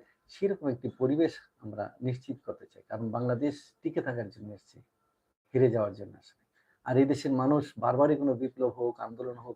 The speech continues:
অভ্যুত্থান হোক, তার মাধ্যমে জনগণ বারবারই হেরেছে, এবারও হেরে যাবে, এটা কিন্তু হতে পারে না। কোনো একটা সময় এসে জনগণ জিতে এবং ওই জিতাটাই হবে হাজার বছর চলার একটি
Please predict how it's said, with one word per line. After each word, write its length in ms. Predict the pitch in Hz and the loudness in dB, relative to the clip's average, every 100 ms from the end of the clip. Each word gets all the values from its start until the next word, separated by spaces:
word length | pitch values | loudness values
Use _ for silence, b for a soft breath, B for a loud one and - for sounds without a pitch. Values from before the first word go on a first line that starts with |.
| - | -12
অভ্যুত্থান 420 | 113 120 - 120 | -12 -14 -14 -14
হোক, 200 | 110 117 _ b b b | -12 -16 _ b b b
তার 180 | 117 123 | 2 4
মাধ্যমে 360 | 135 139 151 147 | 4 2 2 2
জনগণ 400 | 123 123 135 151 139 | 4 2 2 0 0
বারবারই 380 | 113 120 165 | 0 0 -2
হেরেছে, 340 | 123 120 101 - | -4 -12 -16 -6
এবারও 280 | 117 143 160 | 6 8 10
হেরে 240 | 143 156 | 8 4
যাবে, 220 | 151 127 123 _ _ _ _ _ _ 131 | 4 4 2 _ _ _ _ _ _ -2
এটা 140 | 127 | 0
কিন্তু 180 | 110 104 | -2 -6
হতে 180 | 98 - | -12 -16
পারে 180 | - - | -20 -20
না। 60 | - - | -20 -4
কোনো 120 | 127 | 0
একটা 240 | 123 123 123 | 0 0 -8
সময় 400 | - 127 117 113 | -8 -10 -6 -6
এসে 160 | - 127 | -6 -8
জনগণ 340 | 113 107 104 107 | -8 -8 -8 -8
জিতে 300 | 101 123 - _ _ _ _ 117 | -10 -16 -18 _ _ _ _ -2
এবং 140 | 127 127 | -2 4
ওই 140 | 156 151 | 8 8
জিতাটাই 460 | 123 127 139 147 | 6 -2 -2 -4
হবে 220 | 120 127 110 _ _ _ _ _ | -6 -6 -8 _ _ _ _ _
হাজার 360 | - 127 143 139 | -2 8 10 10
বছর 360 | 120 117 - 107 - _ _ _ _ - | 6 0 -4 -6 -8 _ _ _ _ 2
চলার 280 | 123 123 | 6 6
একটি 200 | 107 - | 2 -8